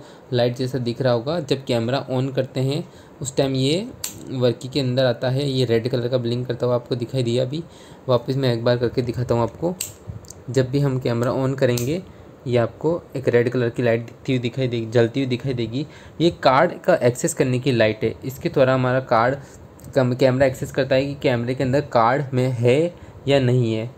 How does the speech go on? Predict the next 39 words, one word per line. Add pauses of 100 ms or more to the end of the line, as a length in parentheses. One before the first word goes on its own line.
उसका
access
करने
के
लिए (340)
काम
में (400)
लिया
जाता
है। (420)
दोस्तों (1080)
इसके
बाद
में (260)
ये
जो
button
है
ऊपर
की
तरफ
आपको
एक
button
दिख
रहा
है, (160)
ये
button
है
हमारा (320)
live
view
और
movie
record
करने
का (380)
button।